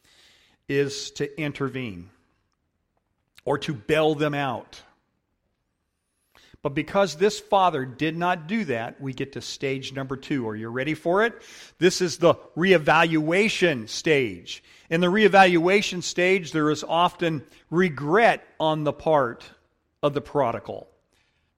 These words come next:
Next verse. When he came to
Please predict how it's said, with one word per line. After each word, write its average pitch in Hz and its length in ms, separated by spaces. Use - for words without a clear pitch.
Next 165 200
verse. - 560
When 269 340
he 262 640
came 285 580
to 233 420